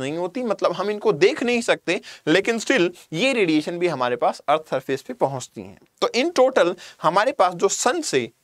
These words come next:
रेडिएशंस आ रही हैं, वो सारी रेडिएशन क्या होती है? शॉर्ट वेवलेंथ में होती है। ठीक है, सबसे इंपॉर्टेंट चीज क्या है? शॉर्ट वेवलेंथ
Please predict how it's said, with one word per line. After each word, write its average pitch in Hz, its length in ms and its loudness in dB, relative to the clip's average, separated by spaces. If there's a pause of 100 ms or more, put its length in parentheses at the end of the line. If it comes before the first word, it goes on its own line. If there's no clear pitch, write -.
रेडिएशंस 233 600 2
आ 127 120 4
रही 117 180 -2
हैं, 151 100 -4 (300)
वो 196 80 2
सारी 196 460 0
रेडिएशन 175 440 -2
क्या 180 140 0
होती 180 240 -4
है? 160 100 -4
शॉर्ट 175 420 -4
वेवलेंथ 85 520 -8
में - 100 -20
होती - 220 -20
है। - 80 -20 (460)
ठीक 143 160 -12
है, 156 60 -18 (100)
सबसे 165 260 -2
इंपॉर्टेंट 190 440 -6
चीज 202 200 -6
क्या 190 140 0
है? 285 140 -4 (380)
शॉर्ट 247 400 2
वेवलेंथ 165 420 0